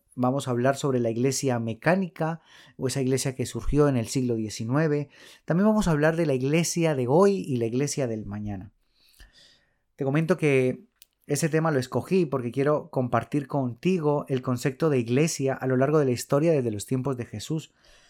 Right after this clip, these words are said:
Me gustaría que juntos reflexionemos en la, cómo la cultura influye sobre nuestra sociedad, cómo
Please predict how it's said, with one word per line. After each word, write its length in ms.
Me 80
gustaría 460
que 80
juntos 520
reflexionemos 1400
en 260
la, 240
cómo 180
la 140
cultura 400
influye 500
sobre 280
nuestra 320
sociedad, 720
cómo 440